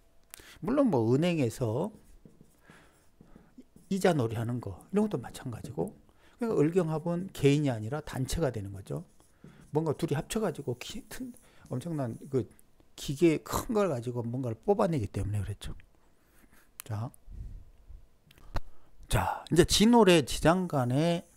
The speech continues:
을개무가 있다는 걸 가만히 생각을 해봐요. 진홀에 을개무가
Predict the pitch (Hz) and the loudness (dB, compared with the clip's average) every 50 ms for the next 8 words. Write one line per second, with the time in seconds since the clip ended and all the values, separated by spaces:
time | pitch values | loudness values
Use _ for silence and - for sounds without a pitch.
0 | - - - - - - - - - 139 139 139 147 151 156 147 220 240 240 233 | -20 -20 -20 -20 -20 -20 -6 2 4 6 8 8 6 4 4 4 4 4 4 4
1 | 220 202 170 160 139 113 107 - - 170 156 147 127 110 - - - - - - | 4 2 2 2 0 0 0 0 0 2 2 2 2 0 -2 -4 -6 -8 -8 -8
2 | 107 98 - 185 208 214 240 220 170 135 - - - - - - 104 117 135 127 | -6 -2 0 0 0 0 0 -2 -4 -4 -4 -6 -6 -6 -6 -4 -2 -2 -2 -2
3 | - - _ _ _ _ _ _ _ - - - - - - - - - 160 196 | -4 -10 _ _ _ _ _ _ _ -20 -20 -20 -20 -20 -8 -4 -2 2 4 4
4 | 233 254 233 208 190 175 147 156 160 165 165 170 - - - - - - - - | 4 6 4 4 4 4 4 4 4 4 4 2 0 -6 -14 -16 -16 -16 -16 -18
5 | - - - - - _ _ _ - - - - - - - - - _ - 147 | -20 -20 -20 -20 -20 _ _ _ -20 -18 -14 -14 -14 -14 -16 -20 -8 _ 2 4
6 | 151 160 160 151 202 202 190 180 165 151 143 135 127 113 110 - 139 143 151 156 | 4 4 4 4 4 4 6 4 4 4 4 2 0 -2 -2 -2 0 0 2 0
7 | 156 160 175 | 0 -2 -4